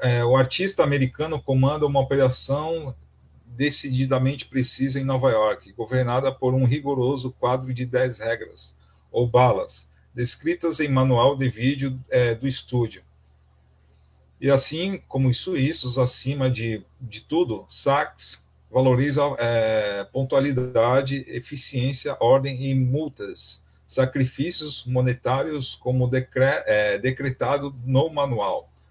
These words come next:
por quebrar as regras acima mencionadas. É, então tá aqui falando um pouquinho aqui do,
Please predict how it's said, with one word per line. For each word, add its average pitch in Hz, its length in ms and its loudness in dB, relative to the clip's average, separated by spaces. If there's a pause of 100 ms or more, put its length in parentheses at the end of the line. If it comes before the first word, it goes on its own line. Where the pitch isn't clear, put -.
por 117 160 -6
quebrar 127 560 2
as 113 180 0
regras 123 380 0
acima 123 440 -2
mencionadas. 117 880 -6 (960)
É, 127 120 -10
então 131 200 -6
tá - 120 -4
aqui 135 180 -4
falando 123 380 0
um 120 60 -2 (260)
pouquinho 110 360 -12
aqui 110 200 -18
do, 95 520 -10